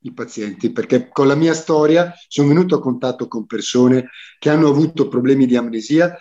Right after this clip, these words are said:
ma anche con persone che no, non vedevano chance.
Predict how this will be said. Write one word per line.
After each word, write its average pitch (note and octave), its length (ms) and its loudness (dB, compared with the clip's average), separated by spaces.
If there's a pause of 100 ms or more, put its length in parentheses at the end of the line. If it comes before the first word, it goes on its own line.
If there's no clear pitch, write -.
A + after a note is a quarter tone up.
(160)
ma D#3+ 100 -2
anche G3 220 0
con E3 180 -2
persone F3+ 560 -2
che D#3 420 -4
no, C3 280 -10
non D#3 180 -4
vedevano E3 840 0
chance. A2+ 760 -10